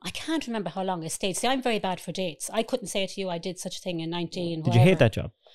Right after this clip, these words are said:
Speaker 1: I didn't like it. I didn't like any job, right? And even Great West Life was a good job, right? But I felt trapped in this little cubicle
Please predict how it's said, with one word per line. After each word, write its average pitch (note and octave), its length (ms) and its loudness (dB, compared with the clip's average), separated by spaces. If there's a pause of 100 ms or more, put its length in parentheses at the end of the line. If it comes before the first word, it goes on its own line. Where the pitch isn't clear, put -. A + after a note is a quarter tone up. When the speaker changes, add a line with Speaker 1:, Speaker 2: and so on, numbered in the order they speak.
(300)
Speaker 1:
I F#3+ 40 0
didn't E3 220 -6
like D#3 180 -12
it. - 140 -14 (640)
I A#3 100 6
didn't B3+ 240 -2
like G#3+ 200 -2 (140)
any E3+ 200 -4
job, C#3 300 -12 (540)
right? F3+ 260 0
And G3+ 120 2
even A3+ 220 2
Great G#3 220 0
West G3+ 180 -6
Life F#3 240 -4
was E3 120 -6
a D#3+ 40 -6
good F#3 300 -6
job, D#3+ 340 -6 (320)
right? G#3+ 200 -2 (280)
But G3+ 100 4
I F#3 80 2
felt - 480 0 (180)
trapped - 520 -4 (500)
in A3+ 160 2
this F#3+ 180 -4
little F3+ 180 -10
cubicle G#3 500 -6